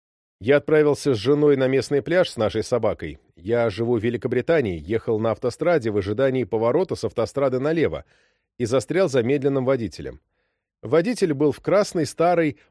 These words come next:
маленькой машине и полз со скоростью около пятидесяти восьми миль в час при ограничении скорости в семьдесят. Мы с женой оба проклинали его, поскольку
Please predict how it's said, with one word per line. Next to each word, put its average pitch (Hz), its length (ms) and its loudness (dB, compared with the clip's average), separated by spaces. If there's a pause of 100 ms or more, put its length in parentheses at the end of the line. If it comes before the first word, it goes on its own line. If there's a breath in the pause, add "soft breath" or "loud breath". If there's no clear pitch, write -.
маленькой 156 460 0
машине 151 580 -2
и 101 40 -4
полз 175 340 0
со 143 180 0
скоростью 170 560 0
около 151 300 2
пятидесяти 151 520 -6
восьми 151 400 0
миль 147 220 -2
в - 80 -20
час - 380 -2
при - 160 -4
ограничении 123 680 0
скорости 143 480 -2
в - 60 -10
семьдесят. 87 500 -6 (840)
Мы 202 180 2
с - 20 0
женой 185 320 2
оба 175 340 2
проклинали 113 640 0
его, 90 180 -4
поскольку 139 640 0